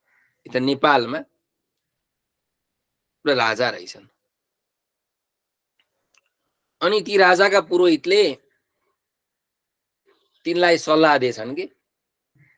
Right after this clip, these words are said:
"राजा, जाऊ विष्णुमती नदीको किनारबाट एक डोको बालुवा लिएर आऊ, त्यो बालुवा भोलि बिहान सुन हुन्छ" भनेर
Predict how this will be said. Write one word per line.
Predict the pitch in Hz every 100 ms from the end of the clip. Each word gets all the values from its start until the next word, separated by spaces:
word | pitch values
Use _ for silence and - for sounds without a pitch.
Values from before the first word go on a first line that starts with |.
| -
"राजा, | 131 139 151 185
जाऊ | 165 160
विष्णुमती | 139 135 151 143 131
नदीको | 139 127 127 127
किनारबाट | 117 127 120 113 117 170 190 131 _ _ _ _ _ _ _ _ _ _ _ -
एक | 139 123
डोको | 131 131
बालुवा | 120 120 120
लिएर | 113 110
आऊ, | 127 180
त्यो | -
बालुवा | 120 120 127 120
भोलि | 104 104 113
बिहान | 123 135
सुन | - - 170
हुन्छ" | 110 101 123 123 _ _ _ _ _
भनेर | 107 110 107